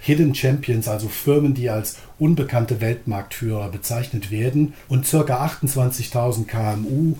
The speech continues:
Unternehmen, die im Industrie- und verarbeitenden Gewerbe angesiedelt sind. Wir haben auch eine langfristige Vision artikuliert, die ambitioniert ist, aber sicherlich nötig. Wir wollen unseren Endkunden dabei helfen, sich als Weltmarktführer im Bereich Effizienz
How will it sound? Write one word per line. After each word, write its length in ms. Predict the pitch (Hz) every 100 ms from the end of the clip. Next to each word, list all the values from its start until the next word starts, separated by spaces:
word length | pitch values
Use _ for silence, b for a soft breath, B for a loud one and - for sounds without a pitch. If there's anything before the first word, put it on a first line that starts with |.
| - -
Unternehmen, 640 | 139 123 120 135 147 131
die 120 | 113
im 120 | 117
Industrie- 480 | 113 113 - - 123
und 120 | 113
verarbeitenden 680 | - 113 107 113 110 104 101
Gewerbe 440 | 101 98 98 101
angesiedelt 600 | - 113 104 85 85 78
sind. 340 | - - - - - - - _ _ _ _ _ _ _ _ _
Wir 140 | 120
haben 120 | 131 156
auch 40 |
eine 140 | 151
langfristige 880 | 131 117 165 190 - 147 135 113 101
Vision 480 | 101 98 101 101 107
artikuliert, 800 | 104 104 120 - 107 107 107 98
die 260 | 107 104 - -
ambitioniert 920 | 120 123 123 113 - 113 120 170 196
ist, 160 | 131 -
aber 280 | 110 113 104
sicherlich 540 | 120 - 113 104 -
nötig. 560 | 110 117 120 90 - - B B B
Wir 160 | 120 107
wollen 300 | 120 151 160
unseren 260 | 135 117 110
Endkunden 840 | 123 160 - - 170 165 160 151
dabei 260 | 120 110
helfen, 480 | 104 110 143 - 156
sich 180 | 117 117
als 240 | 107 -
Weltmarktführer 1000 | 104 123 135 131 120 123 - 131 120 113
im 120 | 110 101
Bereich 400 | 98 107 - 127
Effizienz 640 | - 131 123 113 117 -